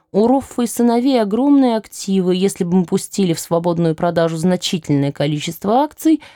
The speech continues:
мы бы легко получили необходимые суммы, чтобы оплатить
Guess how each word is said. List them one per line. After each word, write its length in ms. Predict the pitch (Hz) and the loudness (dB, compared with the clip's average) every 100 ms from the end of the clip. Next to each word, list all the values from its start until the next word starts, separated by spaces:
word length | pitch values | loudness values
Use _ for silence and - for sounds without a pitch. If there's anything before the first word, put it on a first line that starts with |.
| _ 302 | _ 0
мы 180 | 339 | 2
бы 100 | 339 | 4
легко 520 | 311 320 - _ 359 359 | 4 4 -2 _ -2 -2
получили 840 | 226 208 202 - 254 269 254 240 _ _ _ _ - | 0 0 -2 0 2 4 2 -4 _ _ _ _ 0
необходимые 920 | 185 190 - 202 185 185 196 185 185 | 2 2 0 -4 -2 2 4 4 0
суммы, 720 | - - - 185 165 147 147 | -4 -8 -2 2 2 2 2
чтобы 440 | - - 156 151 147 | -2 -4 -2 0 -2
оплатить 840 | - 143 151 - 233 262 - | -2 -4 -4 -4 -4 -4 -10